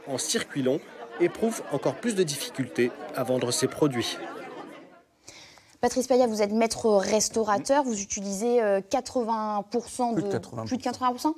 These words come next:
Speaker 2: euh, de produits, euh, locaux.
Speaker 3: Locaux et frais.
Speaker 2: Euh, qu'est-ce qu'ils vous disent, vos, vos fournisseurs, aujourd'hui ?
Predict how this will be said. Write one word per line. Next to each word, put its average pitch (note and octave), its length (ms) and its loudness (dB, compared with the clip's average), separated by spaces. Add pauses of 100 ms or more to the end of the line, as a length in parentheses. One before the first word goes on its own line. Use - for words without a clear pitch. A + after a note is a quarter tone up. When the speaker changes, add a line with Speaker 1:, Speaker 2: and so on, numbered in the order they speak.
(480)
Speaker 2:
euh, G#3 140 8
de G3+ 140 2
produits, A#3 540 0
euh, G3+ 240 0 (160)
locaux. B3 440 2
Speaker 3:
Locaux A#2+ 260 -6
et A#2+ 60 -6
frais. - 160 -18 (260)
Speaker 2:
Euh, G3+ 720 2 (100)
qu'est-ce F#4+ 220 0
qu'ils C#4+ 240 2
vous A3 160 0
disent, A3 340 -2
vos, G3 160 0
vos F#3+ 200 -2
fournisseurs, G3+ 680 -2
aujourd'hui ? F3+ 580 -4